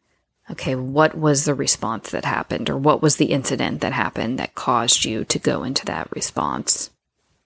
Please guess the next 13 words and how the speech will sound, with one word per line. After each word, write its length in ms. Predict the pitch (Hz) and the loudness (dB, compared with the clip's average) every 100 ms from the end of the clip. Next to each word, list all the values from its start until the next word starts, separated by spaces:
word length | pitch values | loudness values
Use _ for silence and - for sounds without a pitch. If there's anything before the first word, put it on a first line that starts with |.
| _ _ _ _ _ _ _ _ _ _ _ _ _ _ _ _ _ _ _ _ _ _ _ _ _ _ _ | _ _ _ _ _ _ _ _ _ _ _ _ _ _ _ _ _ _ _ _ _ _ _ _ _ _ _
Another 420 | 165 151 151 160 | 4 6 6 6
thing 240 | 151 143 139 | 4 4 4
to 120 | 151 | 0
create 320 | - - 143 | 0 0 2
awareness 540 | 131 131 135 135 127 139 | 2 0 -2 -2 -2 -4
around 400 | 131 127 131 - | -4 -4 -4 -4
is 440 | 151 135 131 - - | -2 -2 0 0 0
noticing 760 | 143 139 143 156 151 160 147 | 0 4 4 4 4 2 2
when 160 | 143 143 | 2 2
you're 120 | 139 | 0
having 360 | 139 139 135 | 0 0 0
negative 340 | 135 127 127 135 | 0 -2 -4 -6
thoughts 760 | - 180 254 - - - - | -2 0 2 2 0 2 0